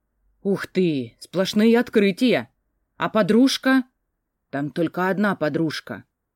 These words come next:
Фрэнк вздохнуть не мог от волнения, весь обратился вслух. «Мы уже обнаружили гнездо, оно под Казгара, и, откровенно говоря, я жду только тебя». «Казгара!» Фрэнк где-то видел это название.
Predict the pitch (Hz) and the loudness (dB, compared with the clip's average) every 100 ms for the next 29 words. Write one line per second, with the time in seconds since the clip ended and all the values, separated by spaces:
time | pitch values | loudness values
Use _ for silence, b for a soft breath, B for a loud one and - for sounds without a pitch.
0 | _ _ _ _ _ 202 233 254 185 156 | _ _ _ _ _ 2 2 2 0 -2
1 | 196 226 226 - 185 185 165 160 165 175 | 0 2 2 2 0 0 0 -2 0 0
2 | 175 160 135 123 117 _ 147 202 233 202 | 0 0 -2 -4 -10 _ 0 0 0 0
3 | 202 202 214 214 196 - 196 139 - _ | -2 -2 -2 -2 -4 -2 -2 -2 -8 _
4 | _ _ _ _ _ _ _ _ - 180 | _ _ _ _ _ _ _ _ -4 2
5 | 214 208 220 202 226 240 254 208 185 180 | 2 4 4 4 4 4 4 4 2 2
6 | 180 160 147 120 _ - 160 180 196 - | 0 2 0 -2 _ -4 -2 0 -2 0
7 | 202 180 196 160 131 - _ - 160 - | 0 2 4 4 0 -8 _ -6 -6 0
8 | 202 233 262 208 175 160 160 147 139 156 | 2 4 4 4 2 2 2 2 2 0
9 | 156 240 233 185 208 202 220 170 143 135 | 0 -2 0 0 0 -4 -2 0 -2 -4
10 | _ _ _ _ _ - 175 165 208 220 | _ _ _ _ _ -6 -4 -2 0 0
11 | 190 143 - _ _ _ _ - 226 247 | -2 -6 -10 _ _ _ _ -2 4 4
12 | 180 160 220 233 254 185 170 160 156 160 | 2 0 0 2 2 0 0 0 -2 -4
13 | 147 151 135 117 | -4 -2 -4 -6